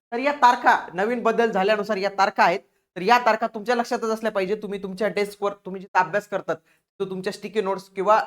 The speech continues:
काही असेल, तर ते चिपकून ठेवा, तुमचा प्रॉपर फोकस राहील. राज्यसेवा मुख्य परीक्षा दोन हजार चोवीस ची, ज्याचा नुकताच निकाल लागलेला आहे, एकशे सतरा पॉइंट पन्नास कट ऑफ लागलेला आहे त्याचा, सव्वीस, सत्तावीस, अठ्ठावीस एप्रिल दोन हजार पंचवीस रोजी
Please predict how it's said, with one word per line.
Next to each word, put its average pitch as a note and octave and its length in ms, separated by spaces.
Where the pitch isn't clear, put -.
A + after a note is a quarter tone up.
काही G#3 200
असेल, E3 320
तर F#3+ 160
ते G#3+ 80
चिपकून A#3+ 420
ठेवा, G3+ 220
तुमचा F#3 260
प्रॉपर G3 240
फोकस G3 380
राहील. B2+ 140
राज्यसेवा B3 480
मुख्य B3 300
परीक्षा B3 380
दोन A#3+ 200
हजार A#3 180
चोवीस A#3 320
ची, A#3 80
ज्याचा F3+ 200
नुकताच B3 460
निकाल A#3 280
लागलेला G#3 320
आहे, D3+ 120
एकशे E3 260
सतरा G#3+ 280
पॉइंट G#3+ 320
पन्नास G3+ 380
कट G3+ 200
ऑफ G#3+ 120
लागलेला F#3+ 300
आहे E3 80
त्याचा, F3 240
सव्वीस, A#3+ 520
सत्तावीस, A#3 600
अठ्ठावीस A#3+ 420
एप्रिल G#3+ 360
दोन A#3+ 140
हजार A3+ 180
पंचवीस A3+ 400
रोजी G#3 280